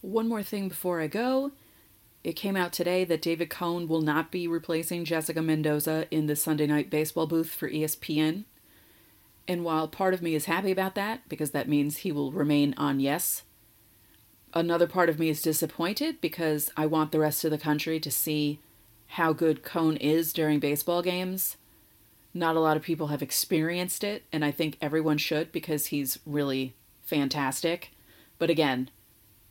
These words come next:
no Cone on E S P N means more Cone on Yes.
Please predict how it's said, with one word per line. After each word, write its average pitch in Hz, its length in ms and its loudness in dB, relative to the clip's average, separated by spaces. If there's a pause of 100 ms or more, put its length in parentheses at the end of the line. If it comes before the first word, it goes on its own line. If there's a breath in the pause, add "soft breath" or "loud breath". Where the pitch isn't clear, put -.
(280)
no 175 200 6
Cone 190 440 0
on 180 240 -4
E 175 80 -2
S 180 140 -2
P 185 220 2
N 202 240 -2
means 156 260 0
more 165 240 2
Cone 190 320 -2
on 170 240 0
Yes. 135 520 -2